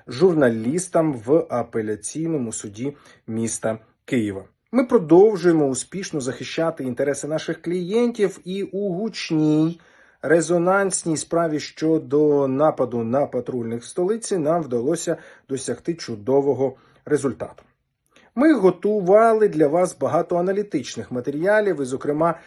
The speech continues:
Кирил Йорданов, наш адвокат, підготував матеріали щодо позовної давності нещодавнього закону, який підписав президент Зеленський. Тепер щодо аналітичних матеріалів з приводу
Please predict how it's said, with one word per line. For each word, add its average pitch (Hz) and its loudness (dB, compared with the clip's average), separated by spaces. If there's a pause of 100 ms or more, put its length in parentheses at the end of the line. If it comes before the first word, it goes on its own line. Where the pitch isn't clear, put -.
(160)
Кирил 175 2
Йорданов, 120 0
наш 117 -4
адвокат, 120 -4
підготував 127 -4
матеріали 131 -2
щодо 139 0
позовної 127 -4
давності 123 0 (340)
нещодавнього 123 2
закону, 202 -2
який - -6
підписав 160 -4
президент 120 -4
Зеленський. 104 -4 (1080)
Тепер 180 2
щодо 170 0
аналітичних 139 -2
матеріалів 147 0
з - -8
приводу 151 0